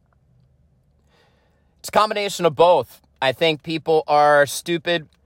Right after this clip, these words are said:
and they want the government to take care of 'em. They, they don't realize that it's capitalism, actually, more than socialism, that, you know, the,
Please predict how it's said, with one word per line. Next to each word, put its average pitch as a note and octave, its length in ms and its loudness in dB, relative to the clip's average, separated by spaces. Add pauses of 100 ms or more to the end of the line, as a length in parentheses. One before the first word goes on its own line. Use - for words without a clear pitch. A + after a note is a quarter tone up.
(460)
and E3+ 320 0
they F3 120 0
want E3 400 2 (520)
the E3+ 100 -6
government D3+ 520 0
to C#3 120 -16
take D#3+ 200 -4
care G3+ 220 0
of F#3 100 -4
'em. F#2+ 240 -10 (880)
They, D#3 360 0
they E3 160 0
don't G3 200 0
realize D#3 920 0 (1080)
that D#3 100 2
it's D3 160 -8
capitalism, C#3 960 -2 (400)
actually, C#3 680 -4 (520)
more D#3 220 2
than B2+ 160 -6
socialism, A#2+ 960 -2 (1400)
that, C3+ 320 0 (500)
you C3+ 140 -6
know, A#2 180 -2 (100)
the, B2+ 200 -8